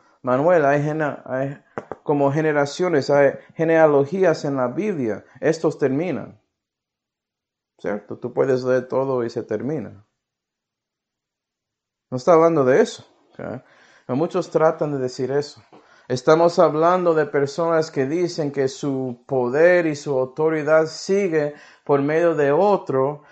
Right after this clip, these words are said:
y tienen una sucesión que no termina nunca, ¿ok? Eso manifestó primero en las religiones paganos.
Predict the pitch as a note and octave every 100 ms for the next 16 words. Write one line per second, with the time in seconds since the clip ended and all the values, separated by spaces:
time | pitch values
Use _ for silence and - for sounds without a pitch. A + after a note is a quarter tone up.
0 | - C3 B2 D#3+ E3 D#3+ D3 - F3+ F3
1 | D#3 - F3 F3 D#3+ D3 D#3 D#3+ C#3+ D3
2 | D#3 C3+ C#3+ F3+ D#3+ - G2 - _ _
3 | - - G2+ B2 _ _ _ _ _ _
4 | _ _ _ _ _ _ - C3+ D#3+ F#3
5 | E3 E3 E3 E3 D#3 F3 E3+ E3 C#3+ C#3+
6 | E3 F#3 E3+ D3+ D3 C#3 C#3+ D3+ D3+ D3+
7 | D3 C#3+ - C3+ C#3 E3+ C#3 G2+ - _